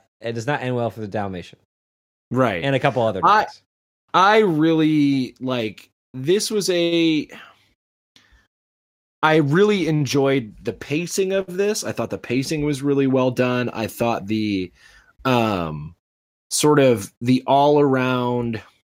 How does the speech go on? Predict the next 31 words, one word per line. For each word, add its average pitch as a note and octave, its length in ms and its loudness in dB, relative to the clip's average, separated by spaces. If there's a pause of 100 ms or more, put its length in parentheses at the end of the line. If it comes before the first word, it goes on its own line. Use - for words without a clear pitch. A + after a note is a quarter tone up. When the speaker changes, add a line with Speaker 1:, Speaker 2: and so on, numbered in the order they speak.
(1200)
Speaker 2:
structure E3+ 960 0 (240)
was C#3+ 220 2
Speaker 1:
Structure, D3+ 380 4
Speaker 2:
done F3 160 -8 (100)
Speaker 1:
tone, C3+ 360 0
Speaker 2:
really D#3 300 6
well. D#3 220 4
Speaker 1:
pacing, C3+ 380 -4 (400)
all, B2+ 680 -2
all B2 540 -2
at A2 160 -4
a A2 40 -2
really A#2+ 340 -2
good A2 200 -4
level. G#2+ 420 -4 (160)
And E3 140 -2
I'll A3+ 60 2
tell D4 140 -2
you C4 60 -2
this, G#3+ 360 0
after G#3 320 0
what G#3+ 160 0
we've F3+ 140 0
been D3 160 -2
doing B2 200 -2
with C#3 120 -4
a - 40 -6
lot B2+ 120 2
of A2+ 100 -4
post-apocalyptic A2 1120 -6
things, F3+ 500 -6